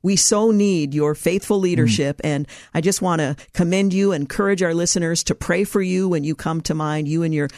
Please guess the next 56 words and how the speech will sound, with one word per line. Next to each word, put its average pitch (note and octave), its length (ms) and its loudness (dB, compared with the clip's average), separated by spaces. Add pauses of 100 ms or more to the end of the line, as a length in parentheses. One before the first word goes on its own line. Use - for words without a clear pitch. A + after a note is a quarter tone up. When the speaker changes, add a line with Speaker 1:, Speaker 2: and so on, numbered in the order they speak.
(100)
Speaker 2:
Thank A2 240 0
Speaker 1:
your D#3+ 80 0
Speaker 2:
you. D3+ 40 0
Speaker 1:
wife E3 300 0
and D#3+ 100 0
the D#3 60 -4
congregation, D#3 680 -2
because D#3 320 0
we F#3 160 -2
need G#3 360 0
one E3+ 220 -2
another D#3+ 380 0
here D#3 200 -2
in D3+ 120 -2
the C#3+ 60 -2
body C#3+ 280 -2
of C3+ 100 -6
Christ A2+ 460 0
Speaker 2:
Amen. G#2 300 -4
Speaker 1:
in D#3 120 0
the C#3 80 -2
Portland C#3 360 -2
metro C3+ 320 -4
area. C#3 440 -6
Thank G3 220 -2
you C#3+ 60 0
so B2 200 -2
much. - 280 -6
Speaker 2:
Thank C3 220 4
you B2 60 4
for A#2+ 80 4
having A2 340 2
me. G2 200 -4 (720)
Speaker 1:
All A3+ 80 4
right, F#3+ 160 0
we C4+ 240 4
are G#3 160 2
going G#3+ 220 2
to G3 60 0
take A#3 220 0
a A3 60 0
quick - 240 2
break. A3 280 0
We'll F3+ 100 0
be D#3+ 80 0
back D#3+ 240 -2
to E3 80 0
wrap D#3+ 240 -2
things E3 220 0
up, G#3 160 -2
so A#3+ 280 0
stay C4+ 200 -2
with C#4+ 220 0
us. - 280 0
You're F#3 120 0
listening G3 500 0